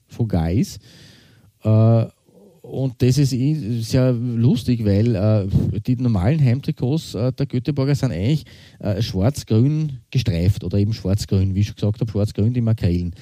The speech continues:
Äh, hier war das Schwarz aber massiv präsent. Das wird dir wahrscheinlich gefallen, dass das Schwarze da durchsetzt. Ähm,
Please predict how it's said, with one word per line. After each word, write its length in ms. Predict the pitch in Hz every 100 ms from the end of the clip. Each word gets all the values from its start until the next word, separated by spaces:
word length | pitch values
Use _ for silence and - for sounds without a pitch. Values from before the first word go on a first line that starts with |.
| - - - -
Äh, 180 | 87 101
hier 640 | - - 120 123 160 220 - _ _ _
war 140 | 95 117
das 140 | 127
Schwarz 540 | 110 95 92 160 - -
aber 440 | 117 117 113 104 -
massiv 840 | - 113 123 - 185 220 - - -
präsent. 540 | - 107 101 135 - -
Das 220 | 117 -
wird 200 | 110 110
dir 120 | 117
wahrscheinlich 340 | 120 107 101 98
gefallen, 440 | - - 92 151
dass 140 | 147 117
das 120 | 123
Schwarze 340 | 104 113 -
da 120 | 135
durchsetzt. 540 | 120 151 147 180 - 98 - - - -
Ähm, 380 | 107 110 117 120